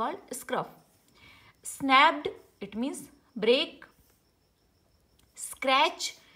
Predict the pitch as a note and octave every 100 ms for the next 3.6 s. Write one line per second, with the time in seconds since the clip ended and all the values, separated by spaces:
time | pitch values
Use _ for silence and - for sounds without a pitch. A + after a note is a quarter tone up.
0 | _ - A3+ C4+ C#4 - - D#4 D4+ D#4+
1 | D#4+ - F3 F3+ - - - C#4+ B3+ F#3
2 | - - - _ _ - - - G3+ A3
3 | G#3+ B3 D4+ C#4+ D4 D4+